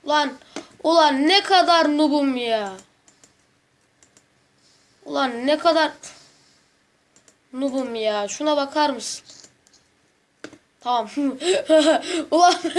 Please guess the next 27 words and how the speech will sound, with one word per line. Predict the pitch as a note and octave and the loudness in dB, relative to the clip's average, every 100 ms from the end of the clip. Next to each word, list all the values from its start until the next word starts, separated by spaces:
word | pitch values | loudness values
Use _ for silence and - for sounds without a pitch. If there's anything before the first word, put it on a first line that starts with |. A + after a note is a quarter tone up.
| F#4 | 0
<laughs> | D#4+ G#4 F#4 | 2 -2 2
ne | F4+ | 2
yaptım | G4 G#4 G#4 F#4 E4 | 4 2 0 -2 0
ya? | E4 E4 - | 0 -2 -2
<laughs> | F4+ - F#4 F#4 - | -2 -2 -2 -4 0
Allah | D4 E4 E4+ E4+ | 2 6 4 4
kahretsin. | E4 E4 D#4 - C4 - D#4+ D#4 - _ _ _ _ _ _ _ _ _ _ _ _ | 2 4 2 -2 -10 -12 -12 -12 -14 _ _ _ _ _ _ _ _ _ _ _ _
Dur. | C#4 B3+ - _ _ - | -6 -6 -10 _ _ -4
Tamam. | A#3+ A3+ A3 _ _ _ _ - _ _ _ | -2 -2 -4 _ _ _ _ -20 _ _ _
Tamam, | A#3 A#3+ A#3 | -6 -4 -2
hadi. | B3 A#3 G3+ _ _ _ _ _ | -2 -2 -6 _ _ _ _ _
Hadi. | B3 A#3 G3+ - | -8 -6 -6 -4
Üç, | C#4 C4+ - - | -4 -4 -8 -12
iki, | - D4+ B3+ | -2 0 2
bir. | D4+ F#4 F#4 - | 2 2 0 -4
Takla. | F#4 G4 D4+ - | -2 0 -2 -2
Takla | G4+ G4 | -2 0
başlasın. | G4+ F4+ - - | 0 -2 -6 -2
Allah, | F#4 G#4+ | 2 4
Allah, | G4+ G#4 | 4 4
Allah, | G#4 | 2
Allah, | G#4+ G#4 | 2 2
Allah, | G#4 | 2
Allah, | G#4 G#4+ G#4 | 2 4 2
Allah, | G#4 | 2
Allah, | G#4 | 2
Allah. | G4+ G4 | 2 0